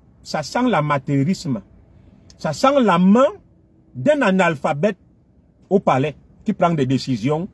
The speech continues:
qui ne connaît ni le droit, ni la science administrative. Il y a quelqu'un qui manipule le Cameroun depuis vingt ans. Et cette personne n'a pas trop de connaissances. Parce que ça, ça ne ressemble pas au président Biya, ce que nous voyons là.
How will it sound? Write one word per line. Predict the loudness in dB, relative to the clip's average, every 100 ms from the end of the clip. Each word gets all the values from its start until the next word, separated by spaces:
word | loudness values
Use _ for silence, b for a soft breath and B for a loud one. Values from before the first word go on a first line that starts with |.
| b b b
qui | -2
ne | 0
connaît | 0 0 4
ni | 4 4 2 2
le | 0
droit, | -2 -2 0 0 -2 -20 -10
ni | -4 -2
la | -2
science | -2 -2 0
administrative. | 0 -2 -4 -8 -8 -6 -8 -8 -16 B B B
Il | 2
y |
a | 2
quelqu'un | 2 0 0 -4
qui | 0 2
manipule | 2 0 -4 -4
le | -4
Cameroun | -4 -2 -2 -2 -2 -4 -8 b b
depuis | -4 2 2
vingt | 4 2 2
ans. | -4 -8 _ _ b b b
Et | -4
cette | -2 0
personne | -2 0 0
n'a | 0
pas | 0 -2
trop | -4 -4 -4
de | -4
connaissances. | -4 -4 -4 -6 -8 -8 -14 -20 -20 -20 _ _ -20 _ _ _ _ -2
Parce | -2 2
que | 2 2 0 _ _ _ _
ça, | -8 -4 -2
ça | 0
ne | -2
ressemble | -2 -2 0 2 2
pas | 2
au | 0
président | -2 -4 -4 -4
Biya, | -4 -6
ce | -6
que | -4 0
nous | 0
voyons | 0 0 0
là. | -2